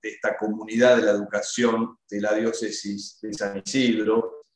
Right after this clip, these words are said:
en la que todos somos importantes, ¿no? Y que, eh, nos sentimos parte de una aldea es sentirnos parte de una comunidad que derriba algunos muros que podemos sentir que nos separan,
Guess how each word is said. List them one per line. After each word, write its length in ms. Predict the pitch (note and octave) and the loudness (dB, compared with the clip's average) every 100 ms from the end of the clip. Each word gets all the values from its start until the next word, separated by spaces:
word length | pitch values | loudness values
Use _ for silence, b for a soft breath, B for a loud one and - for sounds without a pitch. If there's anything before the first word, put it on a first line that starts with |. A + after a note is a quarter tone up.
| _ _ _ | _ _ _
en 120 | A#2 | -2
la 120 | A#2 A#2 | 0 0
que 120 | B2 | -2
todos 460 | - E3 D#3+ D3+ | 4 6 6 6
somos 580 | C#3+ C3+ B2+ A#2 - - | 4 2 0 -2 -6 -10
importantes, 1200 | A2+ G#2+ G#2 A2 G#2+ - B2 G#2+ G2 F#2 - F#2 - | -8 -8 -2 -2 -2 2 4 4 0 -4 -10 -14 -8
¿no? 440 | A2+ B2 A#2+ - | -4 -2 -4 -8
Y 160 | A2+ G#2+ | -10 -8
que, 720 | A2+ G#2+ G#2 G2+ G2+ G#2 _ _ _ _ _ | -4 -2 0 0 -2 -8 _ _ _ _ _
eh, 680 | - A2+ G#2+ G#2 F2+ - - - | -6 -4 -2 -2 -4 -10 -18 -14
nos 340 | G#2+ A2+ A2+ - - _ _ - | -6 -2 -2 -4 -14 _ _ -8
sentimos 960 | A#2 A2 A2 - - D#3+ - - - - | -2 -2 -4 -10 -6 -4 -4 -8 -12 -8
parte 320 | - C#3+ C#3 C3+ | 2 4 4 2
de 80 | |
una 160 | B2+ A#2+ | 0 2
aldea 360 | A#2+ C#3+ D#3 G3 | 2 4 4 4
es 140 | - | 2
sentirnos 540 | A2 G#2 A#2+ B2+ A#2+ - | -2 -4 -4 -2 -2 2
parte 280 | B2 B2 | 2 2
de 60 | A#2+ | 0
una 200 | A#2 A#2 | 0 -2
comunidad 600 | G#2+ G#2+ G#2+ A#2+ C3 C#3 C#3 - - _ _ _ _ - | -4 -6 0 4 6 4 2 -4 -18 _ _ _ _ -6
que 160 | A2+ | -2
derriba 720 | G#2+ A#2 C3 D#3 C#3+ C3 B2 A#2+ | 2 2 2 2 4 6 6 4
algunos 500 | A2 A2 B2+ C3 A#2 | 0 -4 -4 -2 0
muros 400 | A#2+ C3+ C#3 C3 - | 4 6 6 4 2
que 80 | G#2+ | -2
podemos 420 | A2+ A#2 A#2+ A#2+ | 2 4 4 2
sentir 460 | G#2+ G2+ A#2 A#2+ - | -4 -6 -4 -4 -4
que 140 | G#2+ | -8
nos 220 | G#2 G2+ | -8 -8
separan, 640 | G#2 F#2+ B2+ B2 - - | -8 -2 4 6 6 2